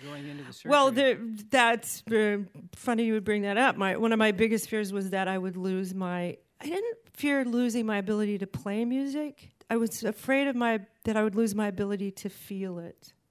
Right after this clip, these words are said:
Speaker 2: to respond to it.
Speaker 1: It's interesting you say that because for centuries, I think, well, two centuries anyway, people thought that what the cerebellum was for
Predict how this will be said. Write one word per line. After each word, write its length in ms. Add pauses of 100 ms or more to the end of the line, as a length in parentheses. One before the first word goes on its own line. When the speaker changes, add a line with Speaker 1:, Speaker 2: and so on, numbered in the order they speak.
(400)
Speaker 2:
to 100
respond 600
to 200
it. 220 (100)
Speaker 1:
It's 240
interesting 400
you 80
say 240
that 240
because 680
for 480 (440)
centuries, 760
I 100
think, 280
well, 220 (140)
two 160
centuries 480
anyway, 480 (640)
people 260
thought 480
that 220
what 340
the 160
cerebellum 640
was 160
for 720